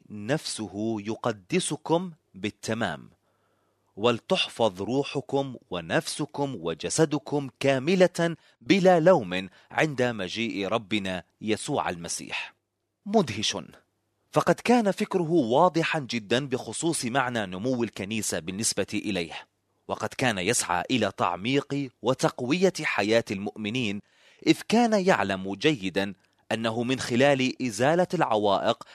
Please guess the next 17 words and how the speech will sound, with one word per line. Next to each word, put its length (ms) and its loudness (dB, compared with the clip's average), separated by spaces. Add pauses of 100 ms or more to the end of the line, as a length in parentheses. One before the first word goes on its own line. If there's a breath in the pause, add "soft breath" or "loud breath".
(120)
التي 360 -2
يضعها 760 0
بعض 360 0
الأشخاص 760 -2
في 140 -8
طريق 360 -6
الكنيسة، 760 -2 (240)
فإن 300 0
الكنيسة 640 -4 (180 soft breath)
ستبتدئ 1120 0
في 120 -8
التقدم 840 -2 (180)
بقوة. 640 -2 (720)
لذلك 480 2
فقد 280 -4
كان 340 -2
بولس 560 -4